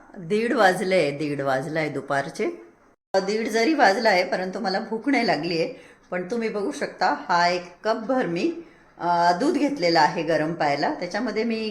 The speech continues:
काही ॲड केलं नाही, कारण की आपल्याला शुगर घ्यायचीच नाही आहे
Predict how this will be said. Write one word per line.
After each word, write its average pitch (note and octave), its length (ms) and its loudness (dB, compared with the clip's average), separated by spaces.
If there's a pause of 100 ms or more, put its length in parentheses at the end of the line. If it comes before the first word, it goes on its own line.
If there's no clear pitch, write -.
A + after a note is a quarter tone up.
(120)
काही F#3 340 2
ॲड F3 180 4
केलं D#3 360 -2
नाही, G3 140 -2 (540)
कारण E3 280 0
की F3+ 160 -4
आपल्याला E3+ 380 0
शुगर E3 340 -2
घ्यायचीच G3+ 540 -2
नाही F3 320 0
आहे - 260 -6